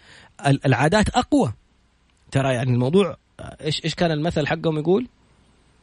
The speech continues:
آه، نسيته، بس المهم يعني فكرة إنه قوة العادات قد إيش هي قوية. طيب، فالفكرة مرة ثانية إنك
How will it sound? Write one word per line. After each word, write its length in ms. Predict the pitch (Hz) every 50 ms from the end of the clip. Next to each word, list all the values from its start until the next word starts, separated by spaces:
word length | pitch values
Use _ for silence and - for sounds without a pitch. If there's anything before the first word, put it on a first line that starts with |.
| _ _ _ _ _ _ _ _
آه، 800 | 120 113 107 110 110 110 - - - 127 127 113 113 123 117 113 120 - - _ _ _ _ _ _ _ _ _
نسيته، 480 | 135 139 139 143 147 - 180 170 - 117
بس 160 | 110 123 -
المهم 360 | 143 143 143 156 156 143 127 120 - - - - - -
يعني 240 | 123 117 127 131 120
فكرة 360 | - 175 - 170 147 - 147
إنه 140 | 139 131 135
قوة 240 | 143 185 196 175 151 156
العادات 400 | 139 - 139 139 160 165 131 123
قد 140 | 135 139
إيش 160 | 175 170 - 175
هي 100 | 151 139
قوية. 400 | 139 135 156 170 139 101 95 - _ _ _ - - - _ _ _ _ _ _
طيب، 260 | 147 151 180 233 - - _ _ _ - - _ _
فالفكرة 460 | - 151 147 - 269 285 - 233 220
مرة 180 | 214 214 208 202
ثانية 460 | 165 220 233 247 262 262 285 349 330 - _ -
إنك 280 | 135 139 147 143 -